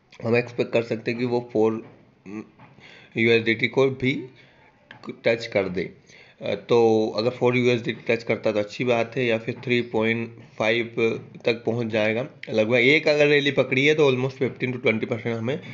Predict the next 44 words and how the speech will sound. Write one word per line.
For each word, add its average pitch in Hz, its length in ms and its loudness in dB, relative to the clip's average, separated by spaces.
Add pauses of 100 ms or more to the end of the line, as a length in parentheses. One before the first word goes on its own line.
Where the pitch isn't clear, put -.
(320)
उसमें 127 200 2
पंप 117 240 0
देखने 117 300 0
को 127 100 -2
मिलेगा, 101 340 0
क्योंकि 107 280 -2
अभी 110 140 0
थोड़ा 110 280 0
सा 113 100 -6
हमें 123 140 -2
डाउन 113 200 0
ट्रेंड 113 220 0
देखने 104 220 -2
को 95 60 -6
मिल 95 120 -6
रहा 90 100 -6
है। - 60 -16 (580)
तो 170 60 2
इस 165 160 0
टाइप 170 240 2
की 196 60 0
चीज़ें 175 340 0
हैं, 175 200 0
या 151 80 2
फिर 143 200 0
इस, 139 180 -6
अ, 143 180 -8
इसको 131 460 2
सेल 143 240 2
करके 139 260 0
वापस 135 580 -2
हम 127 200 -4
थोड़ा 131 360 2
सा 131 360 -4 (640)
वेट 117 220 0
कर 123 100 4
सकते - 320 -6
हैं 131 260 -6 (380)
बाय 120 160 4
करने 123 320 2
के 120 140 -2
लिए, 143 180 -2 (440)
क्योंकि 131 480 -10
इस - 240 -2